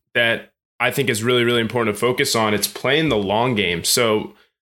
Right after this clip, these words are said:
I always like to talk about how you have one green day, you have one red day, you have one green week, one red week.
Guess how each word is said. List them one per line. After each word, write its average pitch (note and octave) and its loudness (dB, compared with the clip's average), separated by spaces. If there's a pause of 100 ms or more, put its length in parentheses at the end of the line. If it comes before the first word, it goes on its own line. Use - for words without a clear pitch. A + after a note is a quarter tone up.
(140)
I A#2+ -2
always D#3 0
like D3+ 0
to C3 -6
talk B2+ 0
about A#2 0
how A2+ 0 (1500)
you C#3+ -2
have D#3 0
one C#3+ 0
green C3+ 0
day, A#2+ 2
you A2+ -2
have B2 0
one A#2+ 0
red A2+ 0
day, A2 2
you A2+ 2
have B2 0
one C3 0
green B2+ 0
week, A#2+ 0
one A#2 0
red A2+ 0
week. G#2+ 0